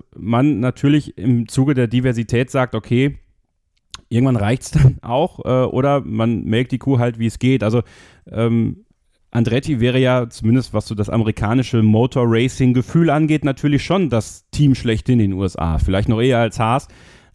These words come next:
Aber jetzt mit Ford, Ford ist dann doch schon eine sehr traditionsreiche Marke. Also, ähm, siehst du das vielleicht als erschwerendes Faktum für, für Andrettis Einstieg oder wäre auch das egal, Hauptsache die kommerzielle Seite stimmt?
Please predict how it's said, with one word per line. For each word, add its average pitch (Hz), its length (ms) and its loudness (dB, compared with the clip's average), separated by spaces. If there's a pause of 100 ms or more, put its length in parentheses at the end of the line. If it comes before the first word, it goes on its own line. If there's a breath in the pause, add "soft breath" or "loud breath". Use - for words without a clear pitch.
Aber 110 140 0
jetzt 135 300 -2
mit 127 120 0
Ford, 170 440 0
Ford 127 380 -2
ist - 180 -10
dann 131 160 -2
doch - 180 -2
schon 143 280 0
eine 139 180 2
sehr 127 240 -2
traditionsreiche 120 880 -2
Marke. 92 400 0
Also, 117 260 0 (460 soft breath)
ähm, 123 420 0 (200)
siehst 135 220 -2
du 160 60 -6
das 156 200 -2
vielleicht 151 340 -2
als 139 180 -4
erschwerendes 170 880 -2
Faktum 170 560 -4
für, 156 460 -2
für - 160 -4
Andrettis 143 400 -4
Einstieg 135 420 -4
oder 120 240 -2
wäre 135 200 0
auch 117 140 -4
das 135 220 -4
egal, 135 320 -2
Hauptsache 123 380 -2
die 123 180 -4
kommerzielle 113 520 -2
Seite 80 280 0
stimmt? 76 320 -8